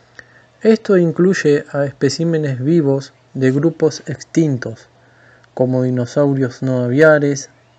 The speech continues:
animales que carecen de evidencia, pero aparecen en mitos, leyendas o informes oculares, como por ejemplo Pie Grande o el Chupacabras o el monstruo del lago Ness, y animales salvajes,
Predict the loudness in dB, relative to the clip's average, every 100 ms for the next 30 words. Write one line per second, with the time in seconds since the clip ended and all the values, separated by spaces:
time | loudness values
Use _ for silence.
0 | _ -4 -2 0 0 -2 -4 -4 -2 -2
1 | -2 -4 -2 0 0 0 0 0 0 -2
2 | -4 -4 -4 -10 _ _ -2 2 2 2
3 | 2 0 -2 -4 -2 -2 -4 -4 -8 -10
4 | -16 _ -8 -6 -2 0 2 0 -2 -6
5 | _ -6 -4 -2 -2 -2 -2 -4 -8 -4
6 | 0 0 -2 -12 -20 _ -20 -20 _ -20
7 | _ _ 0 0 0 0 -2 -2 -4 -4
8 | -2 0 0 0 -2 0 2 2 0 -2
9 | -2 -6 -8 -2 -2 -2 -4 -2 0 2
10 | 4 4 2 0 -6 _ _ _ _ _
11 | 0 2 2 0 -2 -2 -2 0 0 0
12 | 0 -2 -4 -10 -16 -20 _ _ _ _
13 | _ _ _ _ _ 0 2 2 2 2
14 | 2 -2 -4 -2 0 0 0 -6 -6